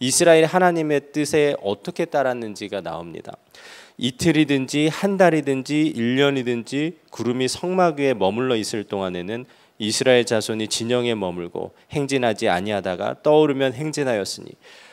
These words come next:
곧 그들이 여호와의 명령을 따라 진을 치며 여호와의 명령을 따라 행진하고 또 모세를 통하여 이르신 여호와의 명령을 따라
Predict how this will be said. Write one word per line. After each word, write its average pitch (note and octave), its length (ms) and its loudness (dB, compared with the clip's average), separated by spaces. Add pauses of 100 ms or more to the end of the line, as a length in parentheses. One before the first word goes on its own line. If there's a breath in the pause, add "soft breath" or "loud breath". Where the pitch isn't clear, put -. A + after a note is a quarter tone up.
(200 loud breath)
곧 D3+ 240 4
그들이 D#3 360 4
여호와의 D#3+ 420 10
명령을 C3 440 2
따라 A#2+ 300 2
진을 A2+ 340 -4
치며 G2 460 -6
여호와의 A2+ 380 4
명령을 A2 440 -2
따라 G2+ 240 0
행진하고 B2 840 -6
또 D#3+ 100 2
모세를 A#2 480 2
통하여 A#2 420 -2
이르신 G#2 500 -6
여호와의 G2 440 0
명령을 G2 500 -4
따라 B2 380 -4